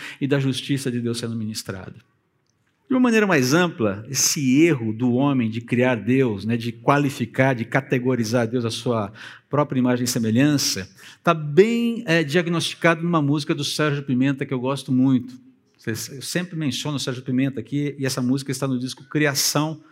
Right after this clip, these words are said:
do grupo Semente, que acho que é de mil novecentos e oitenta e seis ou quatro, Nelson?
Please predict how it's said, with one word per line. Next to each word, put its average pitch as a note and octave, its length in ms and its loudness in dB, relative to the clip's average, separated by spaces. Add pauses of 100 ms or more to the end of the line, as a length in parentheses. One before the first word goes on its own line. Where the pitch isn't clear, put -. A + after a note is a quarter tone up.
(460)
do B2+ 80 -6
grupo A#2 1600 0
Semente, D3+ 720 0 (200)
que D3+ 120 2
acho D3 100 0
que - 80 0
é - 20 -2
de C#3+ 100 0
mil E3 100 0
novecentos E3 260 -2
e D#3+ 40 2
oitenta D3+ 500 0
e B2+ 260 -4 (560)
seis G#3 680 0
ou C3+ 160 0
quatro, G#2 840 0
Nelson? G2+ 480 -8